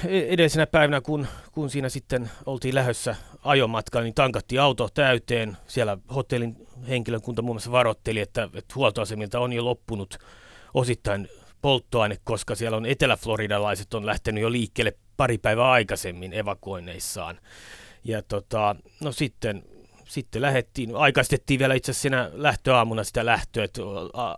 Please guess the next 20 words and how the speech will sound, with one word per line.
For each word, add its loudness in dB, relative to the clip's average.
a-, -6
alun -2
perin 0
oli -2
tarkoitus -2
lähteä -4
kello -2
kuusi 0
aamulla, 4
mutta -2
lähdettiin 2
ennen -2
viittä 0
jo 0
liikkeelle -2
ja -2
ekat 4
kaksi 6
tuntia 6
meni 4